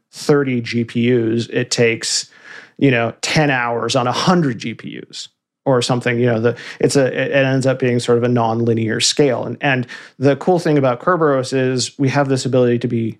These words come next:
internally, we say crypto agile, cryptographically agile, where we can take one algorithm out of the picture, replace it with another algorithm, and overnight we have made that operation a hundred times harder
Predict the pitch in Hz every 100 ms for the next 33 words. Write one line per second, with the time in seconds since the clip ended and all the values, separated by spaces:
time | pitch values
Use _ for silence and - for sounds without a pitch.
0 | _ 135 120 - 147 135 123 120 117 117
1 | - 110 - - 131 131 120 - 110 110
2 | 107 95 101 110 117 - 127 123 117 110
3 | 123 117 117 - - 104 107 104 104 107
4 | 120 - - - - - 131 127 123 123
5 | 127 - 120 - 135 131 - 127 139 139
6 | 151 143 127 131 127 123 120 110 - 139
7 | 143 127 120 123 117 - 110 117 117 135
8 | 127 127 120 120 123 127 127 131 - 117
9 | 120 - 113 113 117 117 120 135 120 120
10 | 120 117 113 - - - - 135 131 127
11 | 120 117 - 131 123 117 117 117 113 113
12 | 120 117 - 120 120 156 139 - 117 110
13 | - 123 117 104